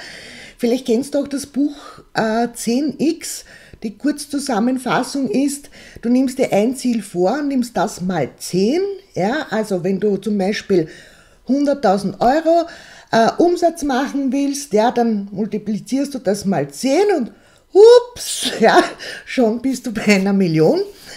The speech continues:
Äh, so einfach wird es <laughs> wahrscheinlich nicht gehen, ja. Und das kann für den einen motivierend sein, für den anderen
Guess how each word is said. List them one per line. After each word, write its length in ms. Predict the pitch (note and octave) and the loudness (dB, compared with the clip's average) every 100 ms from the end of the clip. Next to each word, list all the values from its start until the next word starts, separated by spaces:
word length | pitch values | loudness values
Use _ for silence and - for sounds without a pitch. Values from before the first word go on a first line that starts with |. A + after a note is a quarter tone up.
| - - - | -20 -20 -2
Äh, 260 | B3 B3 C4 | 4 6 4
so 120 | C4+ | 2
einfach 360 | - G3 B3 G#3+ | 0 0 -2 -2
wird 140 | A#3 | -4
es 140 | G#3+ | 0
<laughs> 20 | G#3 | 2
wahrscheinlich 400 | - A3+ A3+ A3+ | 4 2 2 -2
nicht 220 | A3+ - | -4 0
gehen, 260 | E3 D#4+ F4 | 0 0 -2
ja. 300 | F3 G#3 A3 - - - - - - - - | -2 -2 -6 -12 -16 -16 -18 -20 -20 -20 -4
Und 220 | C#4+ C#4+ - - | -2 -2 -6 0
das 220 | D#4+ - | 0 0
kann 460 | - F#3+ G3 D#4 F#4+ | -4 -4 -2 0 0
für 160 | F4 | 0
den 220 | F4 D#4+ - | 0 0 0
einen 480 | F3+ G3+ C4 E4+ E4+ | 4 6 6 4 2
motivierend 800 | D#4 D#4 C#4 F#3+ A#3+ E4 D#4 B3+ | 0 -2 -2 0 4 4 4 0
sein, 380 | - E3 F3 C#4+ | 0 2 4 2
für 160 | - D4 | -2 -2
den 200 | D4 - | -2 -4
anderen 640 | E3+ A3+ D4 D4 D4+ | -2 0 0 -2 -2